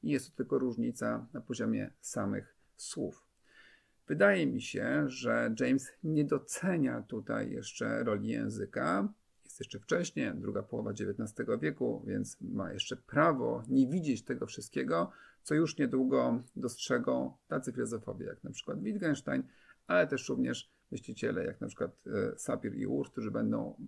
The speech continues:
analizowali kwestie antropologiczne i będą wskazywali, jak język ma ogromne znaczenie dla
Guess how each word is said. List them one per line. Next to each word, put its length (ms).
analizowali 960
kwestie 540
antropologiczne 1000
i 40
będą 240
wskazywali, 600
jak 280
język 800
ma 380
ogromne 720
znaczenie 500
dla 320